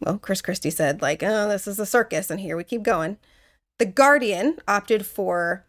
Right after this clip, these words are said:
"Trump in panic mode as he braces for likely charges in Stormy Daniels' case." But then there's my favorite, my favorite headline of all of them. "Perp walk Trump.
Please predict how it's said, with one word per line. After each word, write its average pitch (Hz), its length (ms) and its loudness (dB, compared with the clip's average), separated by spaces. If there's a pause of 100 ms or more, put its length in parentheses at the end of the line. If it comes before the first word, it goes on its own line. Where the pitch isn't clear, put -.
(160)
"Trump 349 380 2
in 285 160 6
panic 320 380 2
mode 180 380 -2
as 202 200 -2
he 240 100 -4
braces 269 480 4
for 226 120 2
likely 247 400 2
charges 226 480 0
in 180 160 -8
Stormy 220 380 0
Daniels' 214 380 2
case." - 460 -8 (1400)
But 247 100 8
then 269 140 8
there's 254 180 4
my 214 320 4
favorite, 151 560 -4 (380)
my 196 80 -6
favorite 226 360 2
headline 208 320 0
of 208 120 -6
all 180 200 2
of 180 120 -6
them. 170 400 -6 (1400)
"Perp - 360 6
walk 311 480 4
Trump. - 400 -4